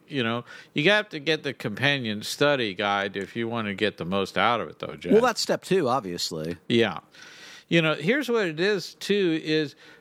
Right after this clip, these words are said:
Speaker 1: people out there, they're, like, dealing with struggles and whatnot. And the, the main thing what, that we need is a poorly thought out response.
Speaker 2: <laughs> Yeah,
Speaker 1: That
Speaker 2: definitely.
Speaker 1: we just immediately jot off.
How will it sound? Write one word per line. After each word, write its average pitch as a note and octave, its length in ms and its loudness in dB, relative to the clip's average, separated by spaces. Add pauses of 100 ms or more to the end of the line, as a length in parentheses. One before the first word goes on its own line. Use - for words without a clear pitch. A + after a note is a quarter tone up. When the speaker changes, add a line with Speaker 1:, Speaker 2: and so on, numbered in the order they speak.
Speaker 1:
people A3 380 0
out F3 240 0
there, E3 260 2
they're, D#3+ 180 0
like, C3+ 380 -2
dealing D#3 420 -2
with C3 300 0
struggles D#3 720 0
and A2 160 -4
whatnot. A2 640 0
And D#3 400 -4
the, D#3 300 2
the C#3+ 120 0
main G3+ 240 0
thing E3 280 -2
what, D3+ 220 0 (180)
that C#3 240 2
we D3+ 160 0
need D3 280 0
is B2+ 300 0
a A#2+ 140 0
poorly C#3+ 500 0
thought B2 320 0
out G#2+ 220 -2
response. - 720 -4
Speaker 2:
<laughs> - 360 2
Yeah, A#2 480 4
Speaker 1:
That E3+ 160 -4
Speaker 2:
definitely. C3 460 2
Speaker 1:
we - 60 6
just B2 240 2
immediately C#3 880 0
jot A#2 360 0
off. A2+ 280 -2